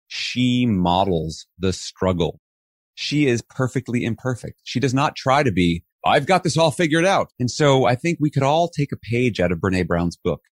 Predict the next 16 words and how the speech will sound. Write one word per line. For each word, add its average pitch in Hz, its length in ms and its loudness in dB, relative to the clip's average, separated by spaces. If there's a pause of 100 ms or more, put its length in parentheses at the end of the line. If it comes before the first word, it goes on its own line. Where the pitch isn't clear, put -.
(160)
figuratively 87 580 2
or 98 120 4
metaphorically 90 720 0
or 185 120 4
literally. 110 360 2 (220)
And 123 380 2 (220)
vulnerability 190 640 0
isn't 139 240 0
about 110 360 0
you 110 360 2
suddenly 113 640 0
revealing 95 560 0
your 85 160 0
deepest, 87 500 -4
darkest 85 460 -6
secret. - 340 -10